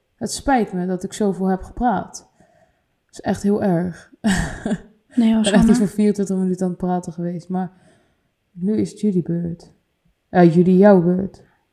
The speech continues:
Speaker 2: Ja. <clears throat> Nou, ik heb ook een hele lijst, dus daar gaan we weer. Eh, we zeiden, hè, vorige keer al dat alle groepswedstrijden, groepswedstrijden in de uefa Women's Champions League door enorm veel mensen bekeken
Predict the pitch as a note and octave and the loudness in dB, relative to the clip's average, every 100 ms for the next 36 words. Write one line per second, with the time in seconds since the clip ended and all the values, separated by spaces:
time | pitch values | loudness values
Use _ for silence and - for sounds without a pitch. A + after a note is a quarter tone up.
0 | _ C4 B3 - _ _ _ - C#4 - | _ 0 0 -2 _ _ _ -2 -2 2
1 | D#4 D#4+ B3 G#3+ A3 A3+ - _ _ A#3 | 6 8 8 4 0 -4 -10 _ _ -8
2 | A3+ - B3 A#3+ B3+ B3 A3+ A3 G#3+ G#3+ | -6 -8 -8 -6 -4 -2 0 0 0 0
3 | B3+ E4 - - - A3 A3 - - - | 0 -4 -8 -10 -4 -2 -2 -6 -8 -12
4 | G3+ _ _ _ _ - _ A3+ A3+ B3 | -18 _ _ _ _ -20 _ -4 -2 0
5 | B3+ A3+ G#3 A3+ E4+ F4+ _ _ _ _ | 0 0 -2 -4 -6 -8 _ _ _ _
6 | _ _ _ _ _ _ _ _ _ - | _ _ _ _ _ _ _ _ _ -20
7 | - _ _ - C4 C4 B3 B3+ C#4+ C#4+ | -20 _ _ -2 0 2 0 0 0 -2
8 | A#3 C#4+ - A3 A#3+ A#3 G#3+ A3 - C#4+ | -2 -4 -8 -8 -6 -6 -8 -10 -2 2
9 | C4 - G3+ G#3 B3 A3+ A3 B3 B3 C4 | 2 0 -4 -2 -2 -6 -2 -2 0 -4
10 | - B3+ A3+ A3+ - - A3 B3+ C4 B3 | -4 -4 -4 -6 -8 -8 -2 -2 -2 -2
11 | A#3 - A#3 A3 A3+ G#3+ G#3+ G#3+ A3 _ | -2 -2 -2 -2 -2 0 -2 -4 -8 _
12 | - A3 A3 A3 G#3+ G#3+ G#3+ G#3+ G#3+ G#3+ | -10 -6 -4 -4 -4 -4 -4 -2 -2 -4
13 | - A#3+ A3 A3+ A3 G#3+ G#3+ G#3+ A3 A3 | -6 -4 -2 -2 -4 -4 -4 -2 0 0
14 | A#3 A#3 A3 A3 A3+ G#3+ G#3+ A3+ A3 G#3+ | -2 -4 -4 -4 -6 -10 -8 -8 -6 -10